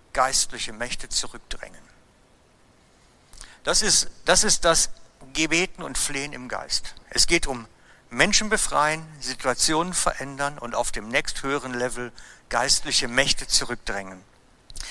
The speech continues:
Und das möchte ich mit euch, diese drei Punkte anschauen, weil das ist wichtig für heute Abend und das ist auch eigentlich der Schlüssel.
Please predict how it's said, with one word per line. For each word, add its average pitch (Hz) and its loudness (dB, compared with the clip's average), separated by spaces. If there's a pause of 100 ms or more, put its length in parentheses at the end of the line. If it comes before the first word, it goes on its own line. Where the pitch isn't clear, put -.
(180)
Und 131 0
das 180 4
möchte 202 4
ich 175 -2
mit 185 0
euch, 165 2
diese 185 -4
drei 165 2
Punkte - -4
anschauen, 120 -2
weil 104 -10
das 139 -2
ist - -2
wichtig 135 -4
für 107 -6
heute - -10
Abend 107 -2
und 104 -12
das 127 -4
ist - -6
auch - -8
eigentlich - -8
der - -8
Schlüssel. 120 -4